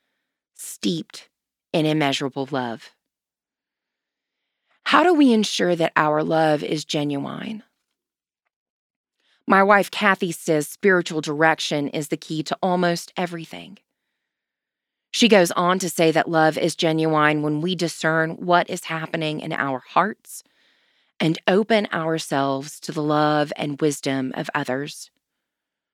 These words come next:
Christianity has always insisted that the true test of love is our ability to love our enemies. One could say this is the truest test of love,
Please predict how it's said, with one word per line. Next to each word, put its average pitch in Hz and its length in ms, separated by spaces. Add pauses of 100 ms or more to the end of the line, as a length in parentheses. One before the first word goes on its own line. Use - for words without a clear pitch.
(880)
Christianity 165 680
has 160 280
always 180 560
insisted 151 880 (380)
that - 140
the 196 60
true 247 360
test 170 400
of 160 160
love 151 360
is 156 240
our 147 300
ability 151 540
to 143 160
love 139 480
our 139 180
enemies. 143 640 (1500)
One 165 220
could 160 220
say 170 340
this 151 240
is 151 120
the 165 120
truest 214 480
test 139 300
of 143 120
love, 135 460